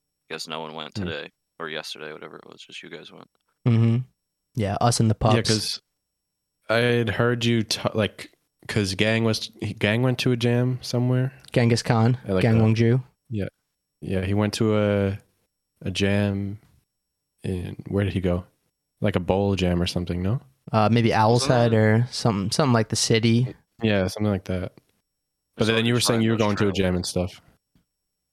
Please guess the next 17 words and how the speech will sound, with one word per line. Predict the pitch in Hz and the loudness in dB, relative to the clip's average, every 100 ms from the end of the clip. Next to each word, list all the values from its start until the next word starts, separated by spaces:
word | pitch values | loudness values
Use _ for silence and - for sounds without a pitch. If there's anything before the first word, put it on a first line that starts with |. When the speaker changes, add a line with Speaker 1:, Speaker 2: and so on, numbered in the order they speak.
| _ _ _ _ _ _ _ _ _ _ _ _ _ _ _ _ _ - _ | _ _ _ _ _ _ _ _ _ _ _ _ _ _ _ _ _ -20 _
Speaker 3:
Yeah, | 127 117 | 2 2
Speaker 2:
Yeah, | - | 2
Speaker 3:
I | 139 | 2
was | |
Speaker 2:
I | 101 | 2
don't | |
Speaker 3:
pretty | 160 | 2
much | 131 120 | 2 2
just | 123 117 | 2 2
along | 113 113 113 | 4 4 2
for | 117 | 2
the | |
ride | 110 107 110 110 - _ _ _ _ _ - | 2 4 2 0 -8 _ _ _ _ _ -2
with | 127 | -2
Johnny, | - 120 113 113 110 | 0 2 4 4 4
like, | 107 107 | 4 2
Speaker 2:
Mm. | 90 | -2